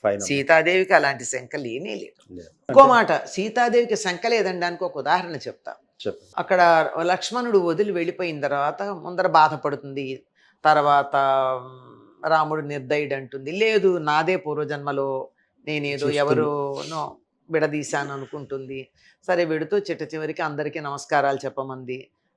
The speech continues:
Speaker 2: రాముడికి ఓ మాట చెప్తుంది, "ఏ ప్రజల కోసం నన్ను అడవికి పంపించాడో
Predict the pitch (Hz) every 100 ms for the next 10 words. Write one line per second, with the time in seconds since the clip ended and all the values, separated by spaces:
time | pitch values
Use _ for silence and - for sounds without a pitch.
0 | - 135 139 202 247 214 202 156 139 135
1 | 151 139 - _ 117 110 139 160 208 220
2 | - _ 185 185 175 196 190 180 - _
3 | _ _ _ - 185 196 196 226 226 196
4 | 175 160 156 147 - - 151 175 214 -
5 | 151 147 156 143 135 139 135 180